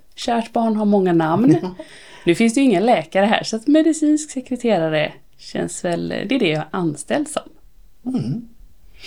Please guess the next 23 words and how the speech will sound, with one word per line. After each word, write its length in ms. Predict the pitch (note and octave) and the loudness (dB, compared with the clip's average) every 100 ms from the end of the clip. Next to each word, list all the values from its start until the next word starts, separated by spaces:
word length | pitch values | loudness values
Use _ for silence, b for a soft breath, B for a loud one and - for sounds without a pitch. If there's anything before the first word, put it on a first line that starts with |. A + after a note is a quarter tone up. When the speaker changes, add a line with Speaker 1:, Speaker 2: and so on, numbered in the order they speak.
| B B B - | B B B -8
Speaker 2:
Och 100 | C#3+ | -4
vad 120 | D#4 | 0
gör 180 | D4+ - | 0 0
man 180 | G#2 A2+ | -6 -6
som 140 | A#2+ | -2
administratör 680 | C3+ D3 A3 - C#4+ A#3+ C3+ | 0 2 2 0 2 4 4
på 320 | - C3 A2+ - | 2 -4 -4 -8
syncentralen 760 | - D3 C3+ A#2 A#2+ G2+ F2+ F#2+ | 0 0 0 -4 -2 -2 -2 -8
då? 120 | - - - | -10 -16 -12
Speaker 1:
Ja, 200 | - F#3 | -2 0
vad 180 | F#3 F#3+ | 4 2
gör 580 | F3 F3 G3 G#3+ G#3+ G#3+ | 2 2 4 6 6 4
man? 420 | G#3+ G#3+ G3+ E3+ D3+ B B B B | 4 4 4 2 -2 B B B B
Eh, 920 | E3+ E3 E3 E3 D#3+ D#3 - E2+ - F#3+ | 2 4 6 6 4 0 -4 -6 -2 4
jag 160 | C4+ B3 | 6 6
är 40 | |
ju 140 | F#3+ | 4
till 240 | F3+ - E3+ | 0 -2 -2
att 80 | D3+ | 0
börja 320 | D#3 D#3 D#3 | 2 2 2
med 140 | D3+ - | 2 0
en 240 | E3 D3+ | 0 0
av 220 | C#3 D3+ | -2 -6